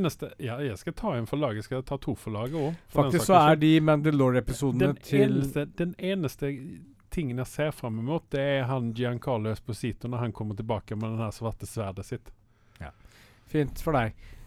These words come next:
Speaker 1: Eller
Speaker 2: Eh,
Speaker 1: dø-, døde han? Eller hva ble det av honom?
Speaker 2: Han lever. Han, eh,
Speaker 1: Ja,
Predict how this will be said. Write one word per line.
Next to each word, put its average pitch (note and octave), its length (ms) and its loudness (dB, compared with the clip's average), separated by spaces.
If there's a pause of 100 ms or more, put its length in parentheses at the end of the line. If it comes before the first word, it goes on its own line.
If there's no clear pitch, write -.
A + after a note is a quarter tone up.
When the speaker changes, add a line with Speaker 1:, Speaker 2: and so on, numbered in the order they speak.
Speaker 1:
Eller E3 720 8
Speaker 2:
Eh, D#3+ 40 4
Speaker 1:
dø-, C#3+ 340 0
døde A2 120 -4
han? F#2+ 240 -6 (1080)
Eller C#3+ 140 -2
hva D#3 160 0
ble D3 140 0
det C#3+ 80 -6
av G#2 180 -2
honom? A#2 240 -6
Speaker 2:
Han A#2+ 160 -2
lever. F#2+ 260 -2 (640)
Han, E3 360 6
eh, E3+ 40 2
Speaker 1:
Ja, E3 520 4